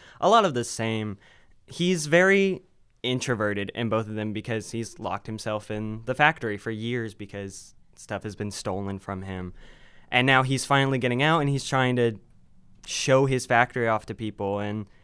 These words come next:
he's still nervous that it's gonna be scared.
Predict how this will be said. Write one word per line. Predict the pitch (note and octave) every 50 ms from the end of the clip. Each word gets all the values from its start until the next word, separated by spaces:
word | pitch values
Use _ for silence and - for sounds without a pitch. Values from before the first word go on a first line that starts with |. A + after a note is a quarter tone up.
| - -
he's | - B2+ C3 B2
still | - - - C#3 C3+ C3+ C3+ C3 C3 B2+
nervous | B2 B2 C3 C#3 D#3 D#3+ C#3 C#3 B2+ -
that | - A2+ G2+ - _ -
it's | G#2 G#2 -
gonna | - A2 A2
be | G#2+ A2
scared. | A2 - - F3+ E3 G#2+ F2+ -